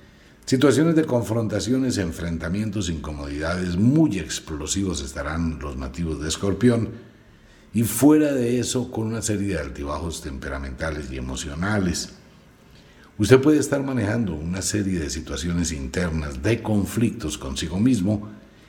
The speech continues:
que los proyecta en las decisiones o actitudes de los demás. Le va a ser muy fácil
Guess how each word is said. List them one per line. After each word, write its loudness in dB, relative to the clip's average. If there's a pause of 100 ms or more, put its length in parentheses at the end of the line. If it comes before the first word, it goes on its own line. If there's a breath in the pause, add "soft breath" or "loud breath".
(120)
que 4
los 6
proyecta -2
en -4
las -10
decisiones -6
o -8
actitudes -10
de -6
los -10
demás. -8 (640 loud breath)
Le 4
va 8
a 2
ser 2
muy 4
fácil -4